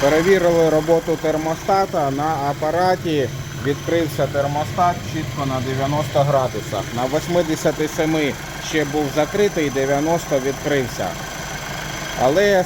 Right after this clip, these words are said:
ситуація така, що чому я рекомендую при пробігах до двісті п'ятдесят замінювати термостат, бо наблюдались варіанти,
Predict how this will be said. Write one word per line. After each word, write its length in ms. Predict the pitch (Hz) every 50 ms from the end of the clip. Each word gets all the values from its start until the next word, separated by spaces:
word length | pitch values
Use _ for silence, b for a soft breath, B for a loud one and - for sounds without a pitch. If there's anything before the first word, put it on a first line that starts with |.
| -
ситуація 600 | - 185 170 175 180 180 185 190 185 185 - 180 165
така, 440 | 139 165 165 165 - 196 196 196
що 460 | 190 - - 185 156 151 147 147 147 143 135 - -
чому 240 | - 160 156 170 170
я 140 | 175 165 160
рекомендую 1000 | 160 160 - 165 160 160 165 165 170 165 190 190 196 185 175 160 147 139 135 127 117 - - - - - - - -
при 160 | - 135 147
пробігах 600 | 143 - 156 156 147 147 170 170 170 165 143 131 123 - - - - - -
до 120 | 143 139 139
двісті 400 | 135 135 156 160 151 - 165 151
п'ятдесят 640 | - - 147 143 143 160 151 - - 190 190 185 175 147 120 123 127
замінювати 680 | 143 147 147 165 170 175 165 156 147 143 139 139 151 139
термостат, 680 | - 147 143 147 151 147 151 - - - 196 202 196 170 147 131
бо 320 | 139 143 147 147 147 139 127 - - - - - - - - -
наблюдались 760 | 131 139 143 147 156 165 160 196 196 196 185 175 160 156 -
варіанти, 600 | 156 156 151 156 170 180 196 196 196 - 170 156